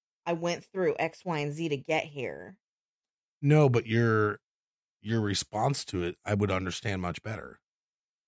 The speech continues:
Speaker 2: I would understand you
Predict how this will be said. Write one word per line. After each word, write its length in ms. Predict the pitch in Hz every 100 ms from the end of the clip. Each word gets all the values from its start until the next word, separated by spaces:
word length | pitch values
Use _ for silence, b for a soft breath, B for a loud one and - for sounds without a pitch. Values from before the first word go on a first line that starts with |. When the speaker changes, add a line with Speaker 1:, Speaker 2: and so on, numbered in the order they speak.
| _ _ _ _ _ _ _ _ _ _ _ _ _ -
Speaker 2:
I 80 | 127
would 120 | 131
understand 500 | 131 117 - 123 104
you 540 | 107 139 117 95 85